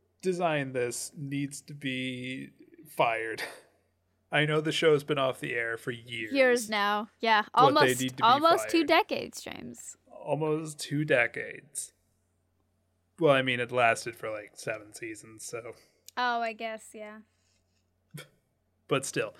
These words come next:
Speaker 1: they need to be fired. This, this is, this is not acceptable.
Speaker 2: Zero out of ten.
Speaker 1: The,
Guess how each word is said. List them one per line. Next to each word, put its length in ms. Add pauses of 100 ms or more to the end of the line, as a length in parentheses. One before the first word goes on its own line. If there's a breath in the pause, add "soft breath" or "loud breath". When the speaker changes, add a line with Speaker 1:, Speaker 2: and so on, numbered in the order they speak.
(140 soft breath)
Speaker 1:
they 140
need 160
to 60
be 100
fired. 460 (460)
This, 320 (120)
this 180
is, 200
this 260
is 120
not 300
acceptable. 640 (440)
Speaker 2:
Zero 180
out 180
of 40
ten. 240
Speaker 1:
The, 200